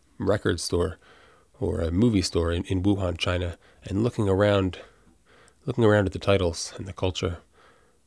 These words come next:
and not being able to pick up on a single reference point. I mean, not knowing the language, but all of this culture would appear to me to be a completely, uh, indistinguishable mass. I mean, the,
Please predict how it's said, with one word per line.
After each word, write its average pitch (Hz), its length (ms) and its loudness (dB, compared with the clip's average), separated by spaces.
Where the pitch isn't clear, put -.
and 92 460 -2
not 120 240 -4
being 117 200 2
able 110 180 2
to 92 100 -2
pick 113 180 -4
up 107 140 0
on 92 80 2
a 87 60 -2
single 117 380 4
reference 107 380 0
point. 95 300 0
I - 40 0
mean, 107 120 4
not 98 180 0
knowing 90 180 0
the 82 80 -2
language, 92 540 0
but 101 240 0
all 160 160 6
of 120 60 4
this 104 160 0
culture 131 320 4
would 90 200 0
appear - 360 0
to - 120 2
me 95 200 4
to - 140 -8
be 98 160 4
a 87 160 -2
completely, 117 640 -2
uh, 101 200 -6
indistinguishable 101 960 0
mass. 98 840 -2
I 95 60 -6
mean, 92 220 -2
the, 92 140 -2